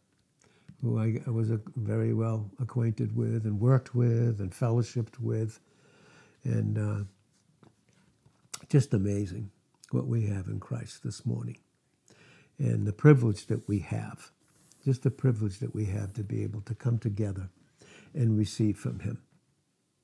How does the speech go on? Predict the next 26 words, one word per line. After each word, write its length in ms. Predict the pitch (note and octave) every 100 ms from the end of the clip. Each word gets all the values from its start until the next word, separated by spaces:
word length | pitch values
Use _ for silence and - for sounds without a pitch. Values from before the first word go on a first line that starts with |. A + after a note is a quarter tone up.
| _ _ _ _ _ _ _ _ _ _
Yeah. 320 | A2 A2 G2 G#2 _ _ _ _ - - -
So, 120 | - A#2
Father, 340 | B2+ C3 B2
we 140 | B2
just 260 | B2+ C3 -
thank 260 | B2+ A#2 B2
you 80 |
this 260 | A2 A2 -
morning 300 | A#2 A2 G#2+
for 140 | -
this, 320 | G#2+ G#2+ G2+ - - -
this 160 | A#2+ A2+
brief 400 | A#2+ A2 B2+ B2
time 400 | - B2 B2 A#2+ - - - - - -
with 200 | B2+ A2+
your 160 | A#2+ A2
word 500 | A2 A2+ A2+ A#2+ G#2+ _ _ _ _ _ _ - -
and 180 | A2+ A2
with 180 | A2
reality. 680 | A2+ A2+ A#2 A#2 A#2 A2 B2
We 180 | A2 A#2
all 200 | B2 B2+
have 220 | A#2 A#2
this 160 | G#2+ G#2
personal 420 | - A#2+ G#2+ A2+
testimony 800 | A2 A#2+ G2+ A2+ G#2+ G2+ G#2 G2+